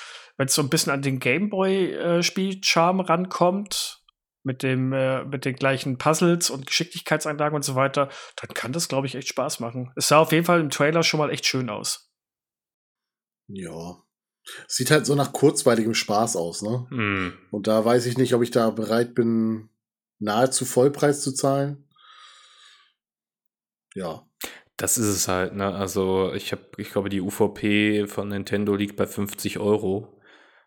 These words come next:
Speaker 3: Ähm, und, ey, Nintendo macht immer alles zum Vollpreis, wenn sie es machen können, außer Metroid Prime <laughs> Remastered aus irgendwelchen
Speaker 2: <laughs>
Speaker 3: Gründen. Ähm, aber das wär auch etwas, wo ich,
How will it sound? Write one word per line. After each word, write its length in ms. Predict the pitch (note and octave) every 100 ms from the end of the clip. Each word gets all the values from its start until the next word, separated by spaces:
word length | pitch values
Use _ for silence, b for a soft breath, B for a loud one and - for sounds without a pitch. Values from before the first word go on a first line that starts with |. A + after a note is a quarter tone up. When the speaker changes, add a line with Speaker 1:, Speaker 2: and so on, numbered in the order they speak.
| b
Speaker 3:
Ähm, 680 | G#2+ F#2+ F2+ F2+ F2+ F#2 - G#2+
und, 320 | G2 F#2 - - - -
ey, 240 | - G#2 G2+
Nintendo 380 | G2 G2 G#2
macht 220 | G2 F#2+ -
immer 680 | G#2+ G#2+ G#2+ G2+ - _ _ -
alles 440 | A2+ G#2+ G2+ -
zum 160 | - G2+
Vollpreis, 760 | - G#2+ - G#2+ G#2 - -
wenn 140 | C#3 G#2
sie 60 |
es 100 | G2+
machen 180 | A2 G#2+
können, 380 | G#2+ G#2+ A2 A2
außer 500 | G#2 - G#2 G2+ G2+
Metroid 340 | G2+ - G#2+ -
Prime 320 | - G2+ G#2+
<laughs> 160 | G#2+ -
Remastered 520 | A#2 A#2 - - A#2+
aus 160 | A#2 A2+
irgendwelchen 320 | - A#2+ A#2+
Speaker 2:
<laughs> 40 |
Speaker 3:
Gründen. 300 | A#2+ A#2 B2 B B B B B B -
Ähm, 960 | G#2 G2+ G2 F#2+ F#2+ F2+ F2+ - _ _ _ -
aber 180 | G2+ F#2+
das 280 | F2+ -
wär 200 | G#2 F#2+
auch 180 | F#2 F#2
etwas, 400 | G2 G2+ F#2+ -
wo 160 | G2 F#2+
ich, 360 | F#2 - -